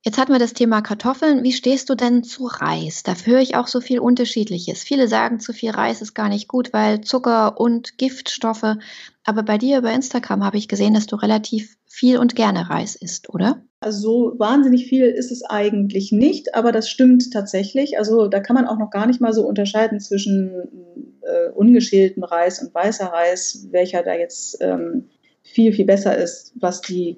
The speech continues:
Speaker 2: Giftbelastung angeht. Also es gibt tatsächlich einen Giftstoff Arsen <laughs> und, ähm, Reis ist eben bekannt dafür, dass er wirklich so ein richtiger Arsenspeicher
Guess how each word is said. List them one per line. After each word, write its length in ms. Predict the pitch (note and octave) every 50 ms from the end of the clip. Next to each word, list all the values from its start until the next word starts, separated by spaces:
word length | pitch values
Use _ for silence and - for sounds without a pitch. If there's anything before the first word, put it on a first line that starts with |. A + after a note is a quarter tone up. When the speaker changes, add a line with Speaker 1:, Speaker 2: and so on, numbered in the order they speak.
| _ _ _
Speaker 2:
Giftbelastung 800 | G#3 G#3 G3+ G3+ - - D#3+ D3+ D3 D3+ C#3+ - - - D#3+ -
angeht. 460 | - - - - - - - - -
Also 200 | - - F3 E3+
es 160 | F3 F3 -
gibt 200 | - G#3 G#3+ -
tatsächlich 560 | - G3 G3+ - G3 G3 G3+ - G3+ G3+ G3+ -
einen 220 | - - E3+ E3+ D#3+
Giftstoff 420 | - G3+ G3+ - - G3+ G3 G3 -
Arsen 580 | F3 F3 - E3 E3+ F3+ A3 C#4 D4 D#4 D4 D4+
<laughs> 680 | D4+ - - - - - - - - - - _ _
und, 340 | - G#3+ G#3+ A3+ G#3+ G#3 -
ähm, 420 | - G3+ G3+ G3+ G#3 G3+ G3+ G3 G3 G3 F3+
Reis 260 | F#3+ F#3+ G3 B3+ B3
ist 120 | A3 G3
eben 180 | - - A3 G#3+
bekannt 320 | F#3+ - - G3 G#3+ A#3+
dafür, 200 | A3+ G#3+ G#3 G#3
dass 200 | G3 G3 G3 G3
er 200 | G3 F#3 F#3 F#3
wirklich 400 | F#3+ G3 A3 - A3+ G#3 G#3 - -
so 80 | -
ein 100 | G3 F#3+
richtiger 380 | - A3+ - - A3+ G3+ G#3 -
Arsenspeicher 840 | - F#3+ G3 F#3+ F#3+ G3 G3+ - - F3 D#3+ D#3+ D#3 D3+ - -